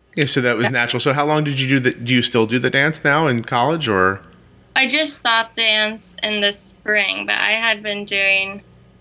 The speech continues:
Speaker 2: yeah, physical activity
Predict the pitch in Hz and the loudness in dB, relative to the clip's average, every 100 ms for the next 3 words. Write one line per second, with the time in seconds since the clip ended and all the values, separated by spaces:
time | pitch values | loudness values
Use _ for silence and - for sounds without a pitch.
0 | _ _ _ _ _ - 196 190 - 214 | _ _ _ _ _ -2 0 0 -2 -6
1 | 214 220 220 - - - - - 196 196 | -6 -4 -2 -2 -2 -6 -8 -10 -8 -4
2 | 185 185 | -2 -4